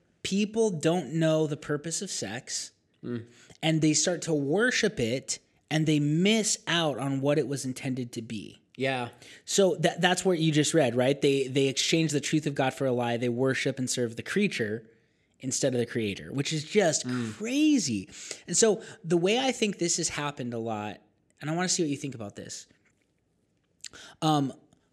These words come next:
Speaker 1: you notice when we were talking about the purposes of sex, we never once said that the purpose of it is pleasure.
Speaker 2: Yeah.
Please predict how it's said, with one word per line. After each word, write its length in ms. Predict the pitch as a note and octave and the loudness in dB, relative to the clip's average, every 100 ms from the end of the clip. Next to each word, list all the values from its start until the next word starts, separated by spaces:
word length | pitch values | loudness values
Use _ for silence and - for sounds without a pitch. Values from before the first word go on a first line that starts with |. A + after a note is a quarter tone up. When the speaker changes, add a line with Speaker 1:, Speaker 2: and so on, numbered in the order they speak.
| _ _ _ | _ _ _
Speaker 1:
you 160 | F3+ | 4
notice 380 | G3 G#3+ B3 B3+ | 6 6 4 2
when 100 | G#3 | 2
we 60 | F#3+ | 0
were 60 | |
talking 180 | E3 E3+ | 0 0
about 140 | D#3+ C3+ | 0 -2
the 40 | |
purposes 800 | - D#3+ D3+ C3+ - F2 F2 - - _ _ _ _ _ | 0 0 0 -2 -4 -6 -6 -8 -10 _ _ _ _ _
of 140 | C#3+ | 0
sex, 440 | C3 D#3 A2+ - - | 2 2 0 -4 -2
we 120 | D3 | 0
never 300 | D3+ D#3+ F3+ | 2 2 2
once 280 | D#3+ D3+ C#3+ | 2 0 0
said 420 | - C3 A#2+ A#2+ - _ _ _ | 0 2 0 -4 -18 _ _ _
that 140 | C#3 B2+ | -8 -6
the 60 | C3+ | -6
purpose 460 | - D3+ D3 C3 | -2 -2 -2 -4
of 140 | B2+ A#2+ | -4 -6
it 100 | A2+ | -6
is 120 | A2 | -10
pleasure. 680 | - - G#2+ G2 - - - _ _ _ _ _ _ | -12 -10 -8 -8 -10 -14 -20 _ _ _ _ _ _
Speaker 2:
Yeah. 300 | A#2 C#3+ D#3+ | 0 2 2